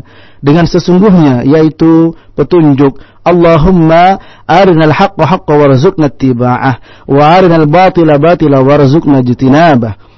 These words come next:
Ya Allah, tunjukkan kepada kami yang benar itu benar dan berikan kemampuan untuk menjalankannya,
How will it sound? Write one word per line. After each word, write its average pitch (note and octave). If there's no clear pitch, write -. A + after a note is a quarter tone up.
Ya C#3+
Allah, E3+
tunjukkan G3+
kepada G3
kami A3
yang G3+
benar G#3
itu F#3+
benar A#3
dan G3
berikan G#3
kemampuan G#3
untuk F3
menjalankannya, D#3